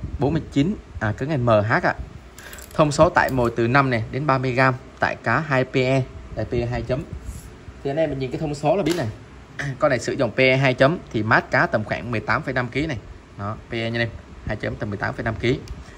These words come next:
Thì con này dạng như là anh em mình lưu với thật nha, hơi được được này. Mới tinh, chưa xài qua nha. Bát Fuji, Masokarab, dàn khoen Fuji này. Đó, cần mới cứng nha.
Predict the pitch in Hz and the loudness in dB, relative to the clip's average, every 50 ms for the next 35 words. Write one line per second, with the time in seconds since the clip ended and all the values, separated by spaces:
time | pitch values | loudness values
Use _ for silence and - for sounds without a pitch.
0 | - - - - - - - - - - 110 110 127 120 117 107 101 92 - 113 | -18 -18 -18 -18 -16 -18 -18 -16 -10 -6 -2 0 2 2 2 2 0 -2 -2 -2
1 | 123 120 113 107 110 120 113 110 110 104 107 117 123 120 117 117 110 147 - - | 0 2 2 2 2 2 0 0 0 0 2 2 2 2 2 2 0 -2 -4 -4
2 | - 131 131 131 120 110 110 107 110 104 104 107 98 - - - - - 113 135 | -2 -2 0 2 2 2 2 0 0 0 0 -2 -2 -4 -6 -10 -8 -2 2 2
3 | 151 - 151 135 127 - 135 131 127 127 - 120 110 104 120 123 123 123 123 117 | 2 2 2 0 0 4 6 6 6 6 6 2 2 4 4 4 4 4 2 -2
4 | - - - - - - - - - - - - - - - - 156 190 - - | -4 -8 -10 -12 -12 -12 -14 -10 -6 -6 -6 -4 -4 -2 2 4 4 4 4 4
5 | 180 170 160 147 135 160 165 160 156 147 143 139 135 135 131 - 135 - 117 110 | 4 6 6 6 6 8 8 8 8 6 4 4 4 4 4 2 0 2 4 4
6 | 117 135 139 - - - 120 110 107 - 131 123 120 - 131 127 123 120 131 131 | 6 4 4 2 0 -2 -2 -2 -2 -2 -4 -4 -4 -2 -4 -4 -2 0 0 0
7 | 123 110 107 - - - - - - - - - - - - - - - 117 101 | 2 0 -2 -4 -6 -8 -14 -16 -16 -18 -20 -16 -10 -8 -8 -8 -8 -8 -8 -4
8 | 107 120 139 - - 151 190 220 208 | -2 -4 -2 -2 -2 -2 -2 0 -2